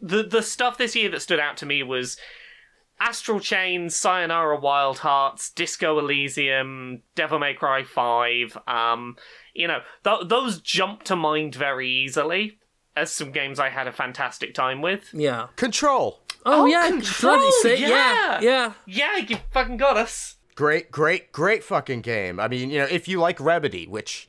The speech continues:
Speaker 3: I do, uh, it's not that they can do no wrong, <laughs> but it'd be really hard for them to do it, I think.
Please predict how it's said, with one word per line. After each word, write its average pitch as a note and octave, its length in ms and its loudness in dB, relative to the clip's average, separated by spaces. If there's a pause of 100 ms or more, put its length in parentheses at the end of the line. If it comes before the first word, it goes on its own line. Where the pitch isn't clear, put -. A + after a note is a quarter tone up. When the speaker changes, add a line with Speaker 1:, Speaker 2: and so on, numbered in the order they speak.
Speaker 3:
I G#2+ 120 -2
do, B2+ 340 0 (380)
uh, F#2+ 420 2
it's A#2+ 160 -4
not C#3 160 -2
that A#2+ 120 -12
they C#3+ 100 0
can C#3 180 -4
do D3 280 -2
no C3+ 180 4
wrong, A2+ 400 2
<laughs> G2 80 -6
but - 100 -2
it'd G#3+ 160 0
be D#3+ 100 -8
really C3 320 -4
hard A2 300 -2
for G#2+ 140 -8
them G#2+ 140 -10
to - 120 -20
do - 280 -4
it, G#2+ 120 -4
I F#2+ 80 -2
think. F#2+ 300 -8